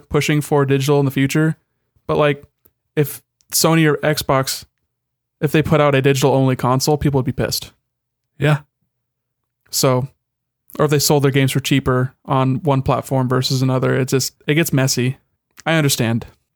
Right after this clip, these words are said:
Speaker 2: I don't want it to rock the boat, and I don't want it to aff-, affect consumers negatively.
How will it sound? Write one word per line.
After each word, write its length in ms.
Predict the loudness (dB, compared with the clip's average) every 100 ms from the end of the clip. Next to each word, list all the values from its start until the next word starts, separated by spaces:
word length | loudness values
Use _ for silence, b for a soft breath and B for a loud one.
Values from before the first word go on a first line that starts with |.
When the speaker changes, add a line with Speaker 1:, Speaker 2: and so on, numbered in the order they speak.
| _ -4
Speaker 2:
I 60 |
don't 160 | -2 2
want 200 | 0 0
it 180 | -4 -6
to 100 | -2
rock 240 | -2 -4
the 80 | -6
boat, 260 | -4 -4 -4
and 80 | -2
I 60 |
don't 120 | 0
want 220 | 2 0 0
it 20 |
to 100 | -2
aff-, 340 | -4 -8 -12 -6
affect 420 | -4 -2 -4 -4 _ _ -10
consumers 520 | -6 0 2 4 2
negatively. 480 | 0 -2 -4 -6